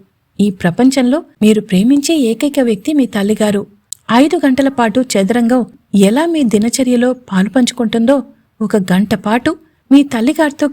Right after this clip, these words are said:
గడపకపోతే మీరలా ఏదో కోల్పోయినట్టు బాధపడతారు. మీ స్నేహితుడు జేమ్స్లా మీరు జీవితం పట్ల నిరాసక్తకంగా, నిస్సారంగా,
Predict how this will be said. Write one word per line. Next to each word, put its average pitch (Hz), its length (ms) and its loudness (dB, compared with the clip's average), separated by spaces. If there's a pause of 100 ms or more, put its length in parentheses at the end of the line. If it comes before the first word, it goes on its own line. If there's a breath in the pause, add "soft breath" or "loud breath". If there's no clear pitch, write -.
గడపకపోతే 233 680 0 (640)
మీరలా 247 340 2
ఏదో 226 340 0
కోల్పోయినట్టు 269 720 0
బాధపడతారు. 214 800 -2 (440)
మీ 202 140 2
స్నేహితుడు 277 540 0
జేమ్స్లా 233 560 -2 (340 soft breath)
మీరు 226 200 4
జీవితం 262 440 0
పట్ల 240 400 -2 (340 soft breath)
నిరాసక్తకంగా, 226 960 0 (300 soft breath)
నిస్సారంగా, 220 800 0